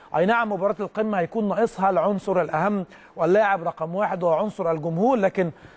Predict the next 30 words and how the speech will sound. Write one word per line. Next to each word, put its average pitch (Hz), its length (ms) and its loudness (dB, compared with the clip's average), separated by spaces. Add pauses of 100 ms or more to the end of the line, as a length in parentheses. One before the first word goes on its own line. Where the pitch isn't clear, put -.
(140)
الظروف 175 640 2 (320)
وإن 160 160 -4
إحنا 202 200 -2
بنستعد 175 560 -2
إن 180 80 -2
شاء 196 180 0
الله 190 160 2
لموسم 185 400 -2
جديد، 208 340 2
إن 180 80 -4
شاء 240 220 2
الله 220 340 4 (380)
مباراة 185 420 0
القمة 190 400 -2
القادمة 180 440 0
تكون 190 360 -4
في - 100 -8
استاد 202 320 0
القاهرة، 202 520 2 (280)
وعلى 156 180 0
فكرة 190 220 0
ده 180 100 0
الاتجاه 185 400 0
اللي 160 100 -2
إن 151 60 -6
شاء 185 160 0
الله 180 100 2
الدولة 175 320 4
بتفكر 160 400 -4
فيه، 262 260 0